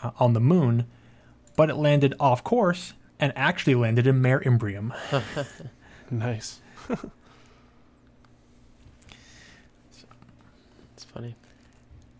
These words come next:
Speaker 2: Yeah, this is definitely one, um, that I will want as soon as it becomes available <laughs> on Xbox.
Speaker 3: Mm-hmm.
Speaker 1: No,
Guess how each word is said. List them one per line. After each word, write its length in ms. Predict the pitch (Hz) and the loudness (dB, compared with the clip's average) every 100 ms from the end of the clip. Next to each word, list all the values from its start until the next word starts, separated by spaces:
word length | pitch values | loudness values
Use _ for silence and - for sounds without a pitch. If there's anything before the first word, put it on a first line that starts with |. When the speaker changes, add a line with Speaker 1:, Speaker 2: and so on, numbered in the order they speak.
| _ - - - - | _ -20 -20 -20 -18
Speaker 2:
Yeah, 120 | 131 143 | -10 -6
this 120 | 160 | -6
is 80 | 147 | -4
definitely 320 | 143 143 135 | -4 -2 -2
one, 300 | 123 123 117 120 - | -2 -2 -6 -10 -14
um, 460 | 113 110 107 101 113 - | -12 -10 -10 -12 -16 -12
that 100 | 127 | -8
I 140 | 120 | -6
will 140 | 120 113 | -6 -8
want 380 | 117 120 - - - | -10 -10 -14 -20 -10
as 160 | 120 120 | -6 -4
soon 300 | - 131 123 | -2 0 0
as 180 | 117 117 | -2 -8
it 140 | 117 | -10
becomes 560 | 120 - 113 110 - - | -12 -8 -6 -6 -10 -12
available 400 | 110 110 110 110 | -10 -8 -8 -8
<laughs> 60 | |
on 80 | 127 | -8
Xbox. 720 | - - - - - - - - | -8 -12 -14 -14 -16 -16 -14 -8
Speaker 3:
Mm-hmm. 320 | 120 107 101 | -6 -6 -6
Speaker 1:
No, 120 | 101 | -8